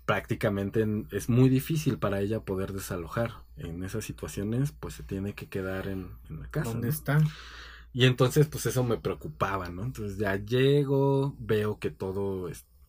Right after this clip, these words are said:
Speaker 1: estaba en orden, <laughs> el edificio seguía en su lugar, las ventanas no habían explotado, porque siempre tengo miedo de que las ventanas exploten. Mi mamá estaba bien, o sea, la familia estaba bien. Y ya que vi que todo estaba bien, decidí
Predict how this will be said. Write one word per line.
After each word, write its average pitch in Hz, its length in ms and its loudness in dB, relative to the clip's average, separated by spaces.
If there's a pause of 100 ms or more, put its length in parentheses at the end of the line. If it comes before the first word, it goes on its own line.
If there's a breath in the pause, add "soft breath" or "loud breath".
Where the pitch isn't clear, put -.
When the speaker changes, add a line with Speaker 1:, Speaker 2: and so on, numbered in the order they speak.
Speaker 1:
estaba 80 340 -8
en 82 140 -4
orden, 113 500 2
<laughs> 104 160 0
el 123 60 4
edificio 101 440 -6
seguía 95 300 -4
en 95 80 -6
su - 140 -12
lugar, 104 480 0
las 110 200 0
ventanas 104 500 -2
no 110 140 0
habían 104 520 -2
explotado, 107 760 -2
porque - 220 -10
siempre 110 260 -2
tengo 107 280 -2
miedo 107 240 0
de 107 100 0
que 104 120 -6
las 87 220 -6
ventanas 98 520 -8
exploten. 127 760 0 (340 soft breath)
Mi 107 160 2
mamá 101 240 2
estaba 98 320 0
bien, 139 400 8
o 123 60 0
sea, 110 140 -2
la 101 100 -2
familia 104 380 -2
estaba 98 360 0
bien. 139 380 4 (460 soft breath)
Y 104 100 -4
ya 120 200 6
que 123 600 6
vi 110 240 -2
que - 140 -4
todo 113 120 -2
estaba 120 360 2
bien, 123 240 2
decidí 110 720 -4